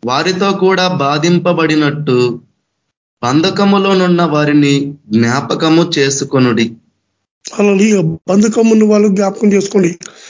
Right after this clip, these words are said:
Speaker 2: అలా గొప్ప జనం బంధకం కూడా ఉంది కదా, గొప్ప జనం అంతా హల్లెలూయా. ఏంది గొప్ప జనం, ఏంది మన యోహాను చెప్తాం, "పరలోక రాజ్యం బలవంతుని చేతిలో పట్టబడి ఉంది,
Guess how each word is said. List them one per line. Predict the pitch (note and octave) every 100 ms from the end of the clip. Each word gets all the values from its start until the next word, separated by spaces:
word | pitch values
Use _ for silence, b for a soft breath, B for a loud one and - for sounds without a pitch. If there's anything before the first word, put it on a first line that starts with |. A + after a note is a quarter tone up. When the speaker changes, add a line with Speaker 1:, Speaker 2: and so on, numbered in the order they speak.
| B -
Speaker 2:
అలా | G3+
గొప్ప | G3 G3+ G#3+
జనం | A3+ B3 A3+
బంధకం | G3 G#3+ A#3 A3+
కూడా | A3
ఉంది | G#3+ G3+
కదా, | F#3 F#3
గొప్ప | F#3+ F#3+
జనం | G3 G#3 B3 - _ - B B _ - - -
అంతా | G#3 G#3 - - - _ b b b _ -
హల్లెలూయా. | G#3 G3+ G3 F#3+ G#3
ఏంది | G#3 G#3 G#3
గొప్ప | F#3+ G3+
జనం, | G3+ G#3 G#3+
ఏంది | G3+ G#3 G#3 F#3+
మన | F#3 F3+
యోహాను | F3+ F3+ G#3
చెప్తాం, | G3 D3+ F#3+ F3 - B B B B B
"పరలోక | G3+ G#3+ A#3
రాజ్యం | A3 G#3+ G3+ G#3+
బలవంతుని | G3 G#3 A3+ A#3+ A3+
చేతిలో | G#3 G#3+
పట్టబడి | A3 G#3 G#3 G3 G3
ఉంది, | F#3 F3+ D#3+